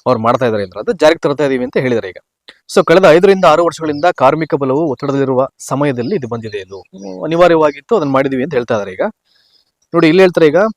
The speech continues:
ಕರ್ನಾಟಕ ಉದ್ಯೋಗದಾತರ ಸಂಘದ ಅಧ್ಯಕ್ಷ ಯಾರು ಬಿ ಸಿ ಪ್ರಭಾಕರ್ ಅವರು ಕರಡು ಅಧಿಸೂಚನೆಗೆ ಆಕ್ಷೇಪಣೆ ಸಲ್ಲಿಸಿ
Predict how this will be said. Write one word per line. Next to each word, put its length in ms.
ಕರ್ನಾಟಕ 500
ಉದ್ಯೋಗದಾತರ 760
ಸಂಘದ 340
ಅಧ್ಯಕ್ಷ 360
ಯಾರು 320
ಬಿ 360
ಸಿ 120
ಪ್ರಭಾಕರ್ 460
ಅವರು 260
ಕರಡು 220
ಅಧಿಸೂಚನೆಗೆ 540
ಆಕ್ಷೇಪಣೆ 520
ಸಲ್ಲಿಸಿ 420